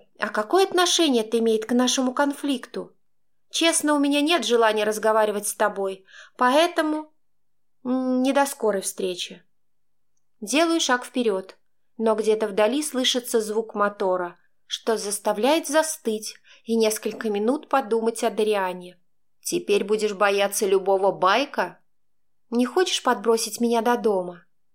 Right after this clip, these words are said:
Этот вопрос заставил нас обоих умолкнуть. Но парень, похоже, впечатлился, так как его губ коснулась лёгкая улыбка.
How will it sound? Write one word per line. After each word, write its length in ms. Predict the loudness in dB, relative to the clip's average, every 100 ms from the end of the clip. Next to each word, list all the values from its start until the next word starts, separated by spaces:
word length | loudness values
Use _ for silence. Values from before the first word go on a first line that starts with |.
| _ _ _
Этот 340 | -2 -2 -2 -2
вопрос 420 | -2 2 2 4
заставил 580 | 2 0 0 0 2 2
нас 240 | 0 0
обоих 400 | 0 4 2 2
умолкнуть. 800 | -2 0 0 -2 -8 -12 -14 -18 _ _ _
Но 240 | 0 2 2
парень, 460 | 2 2 2 0
похоже, 480 | 0 -2 0 0 0
впечатлился, 960 | -6 -8 -6 -4 2 2 2 -6 -10 -14 _ -20 _
так 240 | 0 0
как 180 | -6 -4
его 240 | -2 0 -2
губ 320 | -4 -10 0
коснулась 640 | 0 0 -2 0 0 -2
лёгкая 440 | 0 -2 -2 -4 -4
улыбка. 640 | -2 -4 -6 -8 -14 -16